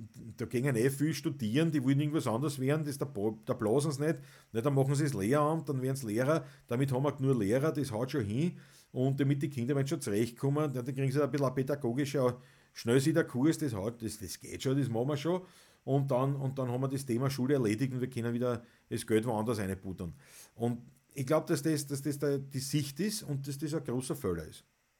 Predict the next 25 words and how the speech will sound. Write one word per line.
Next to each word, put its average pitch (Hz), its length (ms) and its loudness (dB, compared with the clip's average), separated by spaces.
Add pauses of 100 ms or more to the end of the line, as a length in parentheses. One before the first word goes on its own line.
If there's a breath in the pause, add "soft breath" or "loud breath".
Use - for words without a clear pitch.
(640)
Ein 113 80 -8
riesengroßer 143 540 2
Fehler, 123 340 0 (380 loud breath)
weil 120 160 4
natürlich 147 580 0 (420)
der, 117 360 2 (800 soft breath)
ich 120 80 -2
meine, 120 180 0
als 120 240 0
Elternteil 139 500 2
muss 123 160 0
man 143 100 2
das 139 100 -2
ja 151 80 -2
sehen, 165 260 2
der 139 100 0
Lehrer 143 360 4
ist 147 240 0
ja, 156 140 2
ist 139 200 -2
ja 147 80 0
dem, 131 340 -2
dem, 120 360 -6
dem 120 180 -4
Kind 175 420 -2